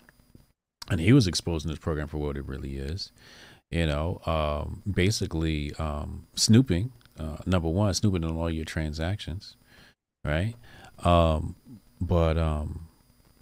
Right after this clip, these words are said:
this Instapay, um, uh, technology is, um, gonna be incentivized through smart contracts. They're basically gonna say, "Hey, look,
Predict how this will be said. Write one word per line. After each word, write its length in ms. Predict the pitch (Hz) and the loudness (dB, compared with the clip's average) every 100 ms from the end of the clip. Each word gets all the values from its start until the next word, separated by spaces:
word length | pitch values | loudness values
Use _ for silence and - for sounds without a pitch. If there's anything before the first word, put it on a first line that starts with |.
| _ _ - | _ _ -2
this 240 | 95 92 - | 2 2 6
Instapay, 840 | 123 - - - 95 85 78 - 90 | 6 6 0 2 2 4 0 -4 -6
um, 560 | 78 78 80 82 82 - _ _ _ _ _ _ - - _ _ _ _ - - | -4 -4 -8 -10 -14 -18 _ _ _ _ _ _ -20 -20 _ _ _ _ -8 -4
uh, 320 | - 87 78 - | 0 0 0 0
technology 960 | - 95 90 95 127 95 76 76 80 - - - - - - - | 0 2 4 4 6 4 2 -2 -4 -8 -18 -20 -20 -20 -16 0
is, 420 | 98 95 87 - | 4 6 6 6
um, 640 | 98 90 87 87 85 90 - _ _ _ _ _ _ _ - - _ _ - 113 | 6 8 6 4 0 -4 -12 _ _ _ _ _ _ _ -20 -20 _ _ -2 4
gonna 160 | 113 | 6
be 200 | 113 117 | 8 8
incentivized 720 | 107 - 160 120 87 80 80 | 8 6 6 6 2 -2 -4
through 140 | - 82 | -6 -6
smart 380 | - 123 131 | -2 -2 -2
contracts. 560 | - 71 - 73 - - | -6 -6 -8 -12 -12 -8
They're 100 | 90 | -4
basically 340 | 87 85 - | 0 0 -2
gonna 240 | 80 82 78 | -2 -2 -2
say, 360 | - 90 82 | -2 0 0
"Hey, 220 | 82 92 87 | 0 0 0
look, 440 | 92 85 - - | 0 0 -4 -18